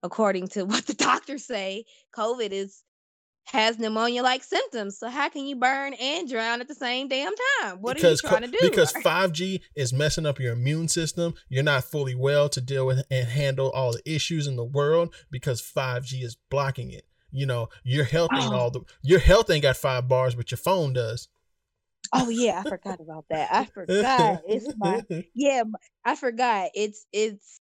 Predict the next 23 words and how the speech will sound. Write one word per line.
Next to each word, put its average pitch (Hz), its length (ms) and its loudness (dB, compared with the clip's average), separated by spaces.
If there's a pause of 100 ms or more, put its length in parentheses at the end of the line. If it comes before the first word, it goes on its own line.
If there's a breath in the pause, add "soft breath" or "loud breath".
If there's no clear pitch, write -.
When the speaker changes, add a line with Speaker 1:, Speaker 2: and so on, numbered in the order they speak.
(200)
Speaker 1:
<laughs> - 960 -6
it's 226 400 -6
five 202 400 -2
G 190 340 -6
the 170 140 -8
reason 170 400 -6
why 156 180 -4
I 156 80 -4
got 147 220 -6
covid. 139 480 -8
<laughs> - 680 -20
Yeah. - 400 2 (3000 loud breath)
So 269 80 4
I'm, 269 240 2 (120)
I'm 254 180 -4
a, 220 80 -8 (280)
speaking 453 340 0
of 233 60 -6
covid, 226 420 0 (240)
oh, 254 260 0
shit, 202 400 -6 (280)
Ruby. 208 440 -2
So 190 520 -2